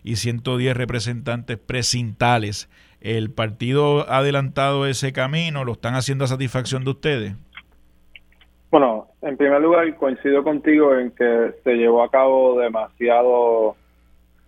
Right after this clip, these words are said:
Speaker 2: a la ligera, ¿verdad? Se sa-, es, es que el reglamento dispone fecha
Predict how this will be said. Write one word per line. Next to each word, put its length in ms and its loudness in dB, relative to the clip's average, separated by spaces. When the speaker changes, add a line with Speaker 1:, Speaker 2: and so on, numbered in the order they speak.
Speaker 2:
a 160 2
la 160 4
ligera, 640 -2
¿verdad? 500 2
Se 220 2
sa-, 260 2
es, 340 -4
es 120 -4
que 140 2
el 180 2
reglamento 960 2
dispone 560 0
fecha 560 -2